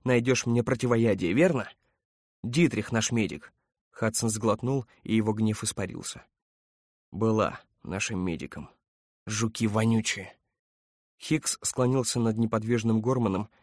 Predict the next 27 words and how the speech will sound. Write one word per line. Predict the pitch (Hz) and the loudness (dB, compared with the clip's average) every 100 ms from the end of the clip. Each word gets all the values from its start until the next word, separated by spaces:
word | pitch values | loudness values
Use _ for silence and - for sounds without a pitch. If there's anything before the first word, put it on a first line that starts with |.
| _ _ | _ _
и | 113 | -6
проверял | 117 110 113 110 | -2 0 2 0
его | 104 107 | -2 -6
пульс. | 104 73 - - - _ _ _ _ | -6 -10 -12 -14 -16 _ _ _ _
Рипли | - 127 117 | -2 0 0
подошла | 117 110 107 - 87 | -2 0 -2 -2 -6
к | - | -8
ним. | 71 - _ _ _ _ _ _ _ _ | -16 -18 _ _ _ _ _ _ _ _
"И | 92 | -8
как?" | 90 107 104 - _ _ _ _ _ | -4 -6 -6 -12 _ _ _ _ _
натянуто | 113 110 110 104 101 | -2 0 0 -2 -4
спросила | - - 101 - 90 82 | -8 -6 -6 -6 -4 -4
она. | 82 98 - _ _ _ _ _ _ _ _ | -6 -8 -16 _ _ _ _ _ _ _ _
"Сердце | - 147 - 120 | -2 0 0 -2
бьется | 113 120 - 117 | 2 0 2 0
медленно, | 120 123 104 71 76 - _ _ _ | 2 2 0 -6 -10 -14 _ _ _
но | 113 113 | 2 4
ровно. | 107 107 101 78 - _ _ _ _ _ | 4 0 -4 -10 -18 _ _ _ _ _
То | 147 | -2
же | 120 | 0
самое | 110 143 123 117 | 0 2 2 2
с | 107 | 2
дыханием | 117 147 127 104 104 | 0 0 2 2 0
и | 104 | -2
со | 110 | -4
всеми | - 120 110 | -4 0 0
прочими | - 113 - 107 95 | 0 -2 -2 -4 -6